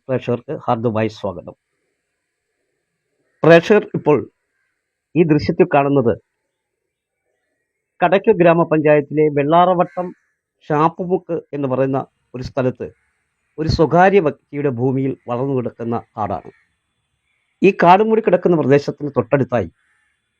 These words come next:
നിരവധി വീടുകളുണ്ട്. അവർക്കൊക്കെ ഇന്ന് പുറത്തിറങ്ങി നടക്കാൻ ഭയമാണെന്നാണ് അവർ നമ്മളോട് പറഞ്ഞത്. കാരണം ഉഗ്രവിഷമുള്ള ഇഴജന്തുക്കളെ കണ്ട് പല ദിവസങ്ങളിലും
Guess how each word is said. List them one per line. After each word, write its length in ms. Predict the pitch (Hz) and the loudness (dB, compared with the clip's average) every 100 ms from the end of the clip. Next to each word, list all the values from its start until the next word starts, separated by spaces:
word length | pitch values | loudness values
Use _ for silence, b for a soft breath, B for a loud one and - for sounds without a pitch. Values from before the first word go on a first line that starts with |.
| _ _ _ _ _ _ - | _ _ _ _ _ _ -2
നിരവധി 360 | 175 202 214 165 | 2 2 2 2
വീടുകളുണ്ട്. 460 | 139 147 131 78 - _ _ _ _ _ _ _ _ _ _ _ _ _ _ _ _ _ - | 2 2 0 -2 -14 _ _ _ _ _ _ _ _ _ _ _ _ _ _ _ _ _ -6
അവർക്കൊക്കെ 480 | 139 170 170 - 143 98 _ _ _ _ _ - | -2 0 0 0 0 -2 _ _ _ _ _ -8
ഇന്ന് 120 | 160 170 | -6 -4
പുറത്തിറങ്ങി 600 | 143 160 - 190 _ 180 143 | -2 -2 -2 -6 _ -4 0
നടക്കാൻ 320 | 139 135 113 - _ - 110 | -2 -2 -10 -12 _ -12 -2
ഭയമാണെന്നാണ് 720 | 139 175 160 127 123 110 107 - - | 0 0 0 -2 -4 -6 -8 -14 -14
അവർ 120 | 113 120 | -10 -8
നമ്മളോട് 280 | 110 117 110 | -6 -6 -8
പറഞ്ഞത്. 260 | 101 80 87 _ _ _ _ _ _ _ _ - | -12 -18 -20 _ _ _ _ _ _ _ _ 0
കാരണം 300 | 143 147 170 247 _ _ _ _ _ _ _ 160 | 2 2 -2 -8 _ _ _ _ _ _ _ -4
ഉഗ്രവിഷമുള്ള 760 | 160 185 226 175 202 175 170 160 127 | -2 2 2 0 0 2 2 2 -2
ഇഴജന്തുക്കളെ 520 | 131 147 165 160 160 160 | 0 2 0 2 2 2
കണ്ട് 180 | 117 113 - _ _ _ _ _ _ | 2 0 -2 _ _ _ _ _ _
പല 100 | 143 185 190 | 0 2 2
ദിവസങ്ങളിലും 560 | 156 - 151 151 143 | 0 0 0 2 -2